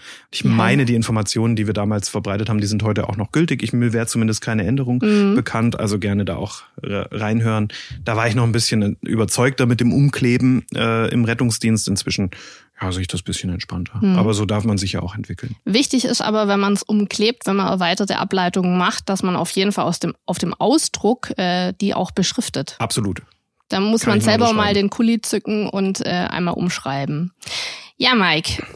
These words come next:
Speaker 2: was ist denn nun eigentlich der Sinusrhythmus?
Speaker 1: Naja, prinzipiell, äh, haben wir einen Sinusrhythmus, wenn wir positive P-Wellen in zwei aufeinanderfolgenden Ableitungen haben. Das ist mal die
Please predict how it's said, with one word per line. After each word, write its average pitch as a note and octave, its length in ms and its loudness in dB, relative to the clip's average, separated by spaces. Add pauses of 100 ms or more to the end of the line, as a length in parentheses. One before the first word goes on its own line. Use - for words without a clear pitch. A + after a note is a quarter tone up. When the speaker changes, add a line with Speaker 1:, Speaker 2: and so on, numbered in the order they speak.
Speaker 2:
was - 440 -2
ist C4 240 0
denn A3 180 4
nun G#3 180 2
eigentlich F#3 420 0
der G3 160 0
Sinusrhythmus? A#3+ 920 -2
Speaker 1:
Naja, A#2+ 200 -2
prinzipiell, D3 720 0
äh, D3 260 0
haben D3 140 0
wir C3 40 0
einen A#2 80 0
Sinusrhythmus, F3+ 760 0
wenn C3 320 0
wir B2+ 220 0
positive A2+ 440 0
P-Wellen B2 380 2
in G#2 80 4
zwei G2+ 200 -2
aufeinanderfolgenden G2+ 680 -2
Ableitungen F#2+ 480 -2
haben. F2+ 220 -4
Das G2 180 -2
ist G2+ 120 -4
mal G2+ 140 -2
die G2+ 160 -4